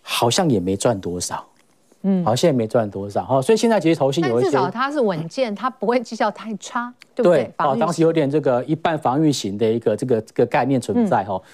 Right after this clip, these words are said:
Speaker 1: 所以现在可以感受到，当投信开始去卖超这些所谓的防御型标的，把钱抽回来的时候，他到底在想什么？
Speaker 2: 对，现在就是看他的新欢。刚刚新欢我们看了前十档，
Speaker 1: 是。
Speaker 2: 投资朋友说：“哎，老师，那那么多档，我该怎么选啊？”
Speaker 1: 来，
Speaker 2: 对，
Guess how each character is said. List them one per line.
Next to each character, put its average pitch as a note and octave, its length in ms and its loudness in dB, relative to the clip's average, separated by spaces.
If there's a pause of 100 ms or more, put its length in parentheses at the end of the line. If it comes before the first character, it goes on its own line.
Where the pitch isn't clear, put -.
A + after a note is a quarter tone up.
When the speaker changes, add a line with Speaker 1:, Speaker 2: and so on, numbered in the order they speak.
Speaker 1:
所 - 140 2
以 G3 40 4
现 B3 120 4
在 G3+ 60 4
可 G3 100 2
以 F3+ 60 2
感 A#2+ 140 -2
受 D3+ 80 0
到， D3+ 220 0 (180)
当 A3 260 0
投 C#3 320 0
信 E3+ 240 0
开 F3 180 0
始 C#3+ 160 -2
去 F3+ 120 2
卖 E3+ 320 0
超 C#3+ 280 0
这 D3 200 2
些 C#3+ 180 2
所 A2 180 -2
谓 C3 80 2
的 C3 60 0
防 A#2 280 -4
御 D#3+ 140 4
型 A#2 300 -2
标 B2 240 2
的， C3 180 2 (300)
把 C#3+ 180 -2
钱 E3 320 2
抽 F#3 340 2
回 E3+ 200 2
来 A#2 140 2
的 C3+ 100 2
时 C3+ 220 0
候， D3+ 200 0 (260)
他 E3 180 -2
到 D#3+ 140 -2
底 B2 60 0
在 B2+ 120 2
想 F#2+ 260 -8
什 - 120 -14
么？ D2 180 -18
Speaker 2:
对， A#3 300 2 (100)
现 - 200 -2
在 C#4 60 2
就 C4+ 120 -4
是 C4 120 -4
看 C4 200 0
他 A#3 140 -2
的 G#3+ 60 -4
新 A#3 440 -4
欢。 G#3 300 -2
刚 F4 140 0
刚 F4+ 80 -4
新 E4 160 -8
欢 E4+ 100 2
我 D4+ 60 2
们 F#3 100 -2
看 C4+ 180 -6
了 A#3 40 -4
前 A3 300 -4
十 G#3 140 -8
档， G3+ 60 -4
Speaker 1:
是。 F3 360 4 (180)
Speaker 2:
投 B3 140 0
资 C#4+ 120 0
朋 C4 120 0
友 B3+ 60 0
说 B3+ 160 -4
：“哎， D4 100 -2
老 C4+ 60 -4
师， A#3+ 380 -4
那 C4 120 -2
那 C4+ 80 -2
么 A#3+ 100 -2
多 A3+ 200 -2
档， E3 220 -8
我 E3 120 -2
该 G3+ 180 -2
怎 F#3 160 -4
么 D3+ 80 -10
选 - 340 -6
啊？” - 200 -8
Speaker 1:
来， D#3+ 180 4
Speaker 2:
对， F3 240 -2